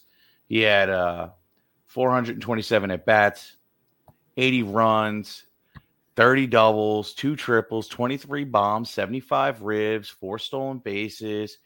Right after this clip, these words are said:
and batted two seventy-four. I mean, those are nice numbers. I like the, I like what, what the, what he can bring to the table if he can, can kinda hit. We shall see. So far, he looks like he's doing his thing.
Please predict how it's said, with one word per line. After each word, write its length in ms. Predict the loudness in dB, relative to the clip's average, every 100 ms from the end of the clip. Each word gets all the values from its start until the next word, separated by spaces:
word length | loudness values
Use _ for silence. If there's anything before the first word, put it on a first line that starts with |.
| _ -20 _
and 100 | -6
batted 240 | -2 -2 -4
two 140 | -8
seventy-four. 580 | -4 -4 -4 -4 -2 -2
I 40 |
mean, 100 | -2
those 180 | -4 -8
are 60 | -6
nice 300 | -8 -8 -10
numbers. 420 | -8 -8 -10 -16 -8
I 80 | -4
like 260 | -4 -4
the, 360 | -6 -4 -4 -8 _ -12
I 60 |
like 280 | -6 -6 -6
what, 200 | -6 -6
what 220 | -8 -12 -8
the, 400 | -4 -4 -6 -10 _ _ _ _ _
what 120 | -8
he 60 | -6
can 220 | -8 -4
bring 180 | -4 -4
to 100 | -6
the 80 | -8
table 380 | -4 -4 -4 -6
if 200 | -8 -8
he 80 |
can, 180 | -12 -12
can 300 | -10 -10 -10
kinda 280 | -8 -6 -6
hit. 300 | -6 -6 -6 _ _ _ _ _ _
We 100 | -8
shall 260 | -2 0 0
see. 300 | -2 -8 -6
So 240 | -2 -2
far, 300 | 0 2 2
he 80 | 2
looks 240 | -4 -4
like 160 | -4 -4
he's 180 | -6 -6
doing 300 | -4 -2 -4
his 160 | -6
thing. 400 | -6 -4 -4 -6